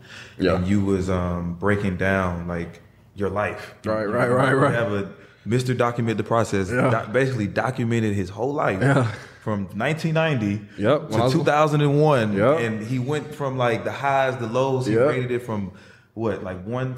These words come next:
Speaker 2: to
Speaker 1: Yeah, from negative ten to ten.
Speaker 2: negative ten to ten.
Speaker 1: Yep, yep.
Speaker 2: And that was, like, I don't know, like, genius, bro. I don't even know how you thought of that.
Speaker 1: Like I said, man, once for me is,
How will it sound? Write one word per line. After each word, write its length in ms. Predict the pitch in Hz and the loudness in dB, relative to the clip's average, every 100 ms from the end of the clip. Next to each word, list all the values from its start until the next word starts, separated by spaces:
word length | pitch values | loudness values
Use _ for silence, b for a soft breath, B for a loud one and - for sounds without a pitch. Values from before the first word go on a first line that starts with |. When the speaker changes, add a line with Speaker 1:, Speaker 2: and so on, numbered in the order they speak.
| - | -6
Speaker 2:
to 360 | 110 104 92 90 | -4 -2 -4 0
Speaker 1:
Yeah, 340 | 127 107 95 | 2 2 -2
from 200 | - 127 | -2 2
negative 300 | 160 185 175 | 4 4 2
ten 220 | - 196 | 4 2
to 60 | 131 | 2
ten. 300 | - 139 107 | 2 2 2
Speaker 2:
negative 340 | 143 151 143 | 0 0 0
ten 220 | 143 151 135 | 0 -2 0
to 100 | 107 | -4
ten. 380 | - 131 90 85 | -2 -2 -2 -4
Speaker 1:
Yep, 320 | 92 127 143 - - - | 0 2 2 -4 -18 -14
yep. 160 | 85 110 | -4 -2
Speaker 2:
And 500 | 123 117 110 104 101 - - _ _ | 0 0 -2 -8 -12 -18 -20 _ _
that 160 | 123 151 | 0 0
was, 440 | 143 120 101 95 | 2 -2 -4 -4
like, 360 | 110 110 90 - | 0 0 -2 -4
I 60 | 117 | -2
don't 200 | 135 107 | 0 2
know, 100 | 117 | 2
like, 220 | 90 82 | 0 -4
genius, 360 | 123 139 98 87 | 0 2 2 0
bro. 160 | 92 | 0
I 40 | 104 | 2
don't 60 | 123 | 2
even 80 | 117 | 0
know 60 | 107 | 2
how 60 | |
you 100 | 104 | 0
thought 200 | 104 117 | 2 2
of 60 | 95 | 2
that. 180 | 92 - - | -2 -4 -10
Speaker 1:
Like 100 | 110 | -6
I 100 | 104 | -6
said, 540 | 107 - 151 170 151 127 | -6 0 2 4 2 0
man, 300 | 143 147 147 | -2 -2 -2
once 420 | 170 - - - - - | -2 -4 -14 -18 -20 -12
for 60 | 143 | -6
me 260 | 165 170 127 | -4 -4 -4
is, 260 | 135 117 | -6 -8